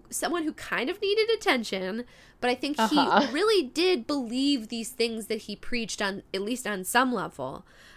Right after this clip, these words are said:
Speaker 1: Um,
Speaker 2: Yeah.
Speaker 1: he upped the ante significantly.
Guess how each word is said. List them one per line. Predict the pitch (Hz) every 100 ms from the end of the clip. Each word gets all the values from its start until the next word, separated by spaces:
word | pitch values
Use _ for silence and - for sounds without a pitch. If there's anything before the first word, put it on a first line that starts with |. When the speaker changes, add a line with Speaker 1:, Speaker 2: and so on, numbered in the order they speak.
| -
Speaker 1:
Um, | - 208 180
Speaker 2:
Yeah. |
Speaker 1:
he | 175 - 247 -
upped | 254 - -
the | 247
ante | 254 247 240 220
significantly. | - 214 220 220 - - 165 - 117 95 65